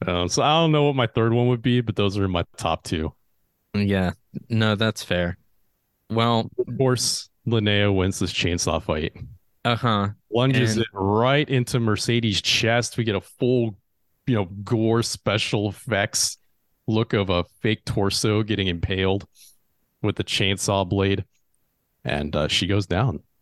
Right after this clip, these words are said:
Speaker 2: But then when the police show up, their bodies have disappeared.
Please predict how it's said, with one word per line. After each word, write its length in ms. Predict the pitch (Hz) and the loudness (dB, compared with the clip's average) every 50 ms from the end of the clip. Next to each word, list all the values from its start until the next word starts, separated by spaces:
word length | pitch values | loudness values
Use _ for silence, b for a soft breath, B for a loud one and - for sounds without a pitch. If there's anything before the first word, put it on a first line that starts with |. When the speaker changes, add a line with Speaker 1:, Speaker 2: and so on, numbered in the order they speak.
| _ _ _ _ _ _ _ _ _ _ _ _ _ | _ _ _ _ _ _ _ _ _ _ _ _ _
Speaker 2:
But 160 | 135 127 117 | -2 -2 0
then 160 | - 143 151 | 0 0 0
when 140 | 165 180 175 | 0 2 2
the 100 | 180 156 | 0 0
police 380 | - - - 123 117 117 117 117 | -2 -2 0 0 0 0 0 0
show 320 | - - 156 151 156 165 | 0 0 2 2 2 4
up, 260 | 170 180 190 190 - _ _ _ _ _ _ _ _ _ _ | 4 2 2 0 -2 _ _ _ _ _ _ _ _ _ _
their 300 | - 120 110 131 120 113 | -6 -2 0 2 2 2
bodies 520 | 107 123 110 110 113 107 113 107 104 - - | 2 2 2 2 2 2 0 0 -2 -2 -2
have 140 | 113 90 - | -4 -4 -4
disappeared. 840 | - 98 95 - - - - - - 92 87 85 - - - - | -4 -2 -2 -2 -2 -2 -4 -4 -4 -4 -6 -6 -6 -8 -8 -10